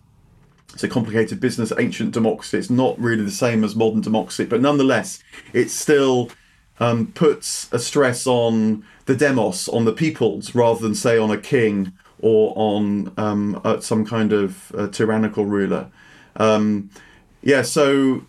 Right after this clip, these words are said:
there is this sense, I think, of withdrawal and return. And that's important, I think, because that in itself, I think, broadly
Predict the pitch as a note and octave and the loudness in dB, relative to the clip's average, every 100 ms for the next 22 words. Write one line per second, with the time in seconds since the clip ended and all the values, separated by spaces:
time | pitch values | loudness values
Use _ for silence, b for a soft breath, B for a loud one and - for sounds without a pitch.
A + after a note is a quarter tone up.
0 | _ _ _ - C3 D#3 F#3 F#3 E3+ D3 | _ _ _ -4 0 2 2 2 -2 -2
1 | - D3+ A#2 B2+ B2 C#3 C3+ C3 C3 B2+ | 0 0 0 -2 0 0 0 0 0 -2
2 | - C#3 D3 D3 B2 A2+ A2 A2+ A#2 - | 0 2 4 4 2 0 0 -2 -4 -2
3 | E3+ C3+ G#2+ F#2+ F#2+ B2+ b b b b | 0 2 2 0 -4 -8 b b b b
4 | b C3+ D3+ G#3 - - - D#3 D#3 E3 | b 0 2 0 0 -6 -2 -2 0 0
5 | D3 C3+ C#3 C3+ D3+ C3 C3+ - D3 B2+ | 0 -2 -2 0 0 0 -4 0 0 0
6 | - - _ _ E3 F3+ F3+ - D3+ C#3 | -6 -14 _ _ 0 0 0 -2 0 -2
7 | - E3 E3+ E3+ C#3+ D3 C3 D3+ - C#3 | -2 0 0 0 -2 0 0 0 -8 0
8 | D#3 D#3+ D#3 D3 C3+ C3 | 0 0 0 0 0 -2